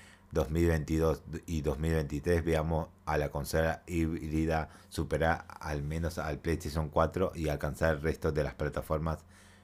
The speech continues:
en una tarea titánica, especialmente al P S dos. Y será muy complicado superar al P S dos,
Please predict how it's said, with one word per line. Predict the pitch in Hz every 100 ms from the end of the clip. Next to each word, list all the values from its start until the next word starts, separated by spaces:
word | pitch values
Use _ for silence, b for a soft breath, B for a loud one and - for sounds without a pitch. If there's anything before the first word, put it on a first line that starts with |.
| B -
en | 85 78 82
una | 82 80 76
tarea | 76 76 80 78 -
titánica, | - 76 80 80 80 82 78 -
especialmente | 80 76 71 - 76 76 78 73 82 -
al | 82 73 71 67 67 - -
P | 87
S | 80 82
dos. | 76 73 - -
Y | 82 78 71 B B B
será | - 127
muy | 170
complicado | 160 107 101 139 98
superar | 82 - 87 80 82
al | 80 76
P | 73 82
S | - 73
dos, | 67 -